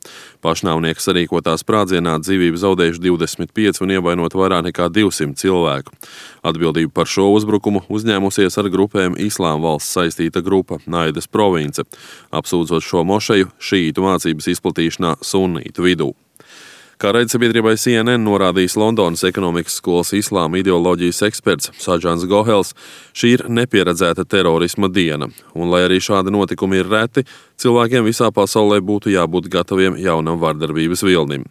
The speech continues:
Pēc viņu vārdiem, diemžēl, terorisms ir kļuvis par kaut ko tādu, ko nāks pieņemt ikdienas dzīvē. Turklāt nevienmēr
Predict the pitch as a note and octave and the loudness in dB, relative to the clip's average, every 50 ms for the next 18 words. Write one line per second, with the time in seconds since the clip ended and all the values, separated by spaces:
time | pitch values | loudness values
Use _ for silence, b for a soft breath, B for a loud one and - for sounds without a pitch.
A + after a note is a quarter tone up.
0 | _ B B B B B B B B B - F2 - G2+ F#2 F#2 G#2 A2 A2+ G2 | _ B B B B B B B B B -6 -2 0 0 0 2 2 2 2 2
1 | G#2+ G#2 F#2 F2 F#2+ F#2 F#2+ F#2 F2+ F2+ G2+ G2+ A2 B2 - - - A2 G#2 G2 | 2 0 0 -2 -2 0 0 0 2 2 2 2 2 2 0 0 0 0 2 4
2 | F#2+ F#2 F#2 F2+ - G2+ F2 - F#2+ F2 - - F#2+ F#2+ F2+ E2+ - - F2+ F2 | 4 2 2 0 -2 -4 -4 -2 -2 -4 -2 0 0 2 2 2 0 -2 -4 -2
3 | - F#2 F2 - - F#2 E2 - - G#2+ G#2+ A2 A#2 B2 A#2 _ - - F#2+ E2+ | 0 -2 -2 0 0 -2 -2 -2 0 0 0 0 0 -2 -4 _ -6 -4 -2 0
4 | F2 F2 F#2 - - - F#2+ E2+ E2 E2+ F2 E2 - - G2+ E2+ E2 D#2 D#2+ D2+ | 0 0 -2 -4 -4 -2 -2 -2 0 -2 -4 -6 -4 -6 -6 -6 -4 -6 -6 -6
5 | D2+ D#2 D#2+ D#2+ D#2+ F2+ F2+ E2+ D#2+ D2+ D2 C#2 - _ B B B B B B | -6 -6 -8 -4 0 0 2 2 2 0 -2 -4 -6 _ B B B B B B
6 | B B B - F#2+ F#2 F2+ G2 F2 D#2+ - G2 G2 A2 A2+ G#2+ G#2+ G2+ F#2+ | B B B -8 -6 -2 0 0 0 0 0 0 2 2 2 2 2 0 0